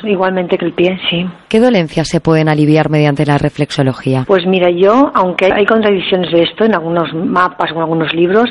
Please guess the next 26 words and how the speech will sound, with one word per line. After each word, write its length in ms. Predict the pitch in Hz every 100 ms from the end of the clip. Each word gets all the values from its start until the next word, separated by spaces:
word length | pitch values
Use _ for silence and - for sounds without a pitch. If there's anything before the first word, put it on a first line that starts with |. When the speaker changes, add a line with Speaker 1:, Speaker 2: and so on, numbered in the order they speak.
| 190
Speaker 1:
yo 160 | 196
por 160 | 196 185
mi 100 | 180
experiencia 720 | - 165 165 185 190 - 165 170
de 40 |
más 180 | 165 185
de 80 | 175
veinte 280 | 165 156 170
años 220 | 180 208 208
te 80 | 185
diría 440 | 180 185 208 262 -
que 120 | 180
prácticamente 720 | 180 185 208 190 185 202 214
todas, 380 | 208 175 160 151 -
excepto 840 | - 175 - 226 226 - 262 294 302 _
en 160 | 214 175
el 120 | 170
embarazo 680 | 165 160 180 196 - 170 175
antes 280 | 214 185 156
del 120 | 156
cuarto 360 | 156 196 196 180
mes 240 | 185 247 269 - - - - -
o 140 | 196
cuando 260 | 180 180 170
hay 120 | 185
trombos 600 | 180 190 214 214 196 247